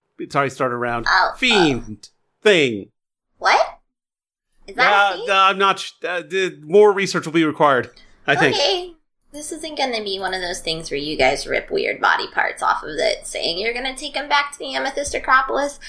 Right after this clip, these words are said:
Speaker 2: and then somehow they never get back there. Is
Speaker 1: We
Speaker 2: it?
Speaker 1: might. And Jonathan the Magimuscular is gonna, like, pull back his fist and, like, kind of, like, do a, uh, uh,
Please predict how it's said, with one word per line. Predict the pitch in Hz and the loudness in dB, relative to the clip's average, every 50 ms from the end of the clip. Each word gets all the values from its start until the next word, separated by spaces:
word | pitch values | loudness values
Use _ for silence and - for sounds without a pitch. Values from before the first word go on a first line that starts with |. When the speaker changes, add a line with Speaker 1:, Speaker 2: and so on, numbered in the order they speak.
| - - - - - - - | -14 -14 -14 -14 -14 -16 -14
Speaker 2:
and | - 277 | -10 -6
then | 294 339 403 453 480 - | -4 -4 -4 -4 -4 -2
somehow | 466 453 453 440 440 453 440 427 427 | -4 -4 -2 -2 -2 -2 -2 -2 -4
they | 403 | -6
never | 392 - 320 339 349 349 | -4 -2 -2 -2 -2 -2
get | 381 - - - | -2 -2 -4 -2
back | - - - 151 - - | 0 0 0 -2 -4 -6
there. | - 165 170 165 160 165 170 - - - - - - - - | -8 -6 -6 -6 -6 -8 -10 -14 -18 -20 -20 -20 -20 -18 -14
Is | 156 139 | -6 0
Speaker 1:
We | 139 170 | 2 2
Speaker 2:
it? | 180 170 | 4 4
Speaker 1:
might. | 160 123 110 104 - - - - | 2 2 0 -2 -12 -14 -6 -2
And | 151 151 156 151 151 147 139 | 0 0 2 2 0 -2 0
Jonathan | 143 175 170 190 185 - 220 | 2 2 2 2 2 -4 -6
the | 208 190 | -4 -2
Magimuscular | 180 170 143 151 160 160 160 - - 175 156 151 - | -2 -2 -2 -2 -2 -2 -2 -2 -2 -2 -2 -2 -2
is | 151 151 147 | -4 -10 -6
gonna, | - 156 143 139 131 120 - _ _ _ _ _ - | -4 -4 -2 -2 -4 -6 -8 _ _ _ _ _ -10
like, | - 135 139 139 - _ | -4 -4 -4 -4 -6 _
pull | - - 208 208 202 202 | -2 2 4 4 4 4
back | 202 180 185 180 180 | 4 2 2 2 0
his | - 170 170 - | -4 -6 -6 -6
fist | - - 165 170 - - - - - | -6 -2 -2 -2 -2 -2 -6 -8 -4
and, | - 151 143 127 135 135 127 127 - _ _ _ _ _ | -2 0 0 0 -2 -4 -6 -8 -12 _ _ _ _ _
like, | - 147 147 139 - | 0 0 0 0 -2
kind | - 185 175 165 | 0 0 0 0
of, | 165 156 - 165 | 0 -4 0 0
like, | 151 147 139 139 _ - | 0 0 0 -4 _ -6
do | 151 147 147 147 147 156 151 | -4 -4 -2 -2 -4 -4 -2
a, | - 143 139 139 135 135 135 | 0 0 0 0 -2 0 0
uh, | 131 127 123 120 113 117 110 - _ _ _ - | 2 2 2 2 2 0 -2 -4 _ _ _ -14
uh, | - 156 170 175 170 160 | -12 -8 -4 -2 0 0